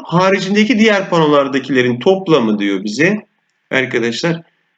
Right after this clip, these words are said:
E, bize aracın fiyatını veriyor. O halde biz burada en küçük olanı bulursak, en küçük olan hangisi bunlardan?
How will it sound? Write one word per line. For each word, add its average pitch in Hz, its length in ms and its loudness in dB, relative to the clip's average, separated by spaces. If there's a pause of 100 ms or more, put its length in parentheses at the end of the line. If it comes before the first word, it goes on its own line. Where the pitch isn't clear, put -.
E, 151 240 2
bize 175 240 0
aracın 180 400 2
fiyatını 185 560 2
veriyor. 104 420 0 (280)
O 208 140 4
halde 170 460 -2 (220)
biz 202 280 2
burada 180 640 2 (160)
en 294 220 4
küçük - 300 -2
olanı 175 320 4
bulursak, 175 580 -2 (140)
en 208 160 2
küçük 208 320 -2
olan 190 180 4
hangisi 202 500 -2
bunlardan? 139 720 0